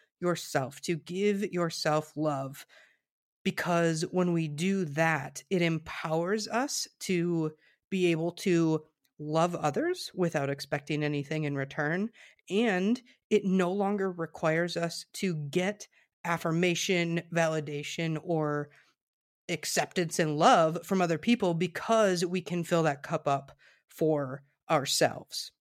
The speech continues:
and loving our actual authentic self, not something that fits other people's expectations. And there is nothing more beautiful or powerful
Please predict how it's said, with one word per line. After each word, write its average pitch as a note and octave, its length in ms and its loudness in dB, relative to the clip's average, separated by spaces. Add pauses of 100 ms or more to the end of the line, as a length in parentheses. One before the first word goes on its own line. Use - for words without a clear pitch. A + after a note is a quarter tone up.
(320)
and E3+ 300 4
loving E3 380 2
our C#3+ 380 -4
actual D#3+ 520 -2
authentic D#3 500 -2
self, D3+ 400 -8
not D#3+ 380 -2 (320)
something E3 480 0
that C#3+ 360 0
fits - 600 -2
other D#3+ 220 0
people's C3+ 600 -6 (300)
expectations. C#3 800 -4
And D3 140 -2
there D3+ 120 2
is D3+ 160 2
nothing F#3 360 2
more C#3+ 140 -2
beautiful F#3 600 4
or D3 100 2
powerful F#3+ 840 2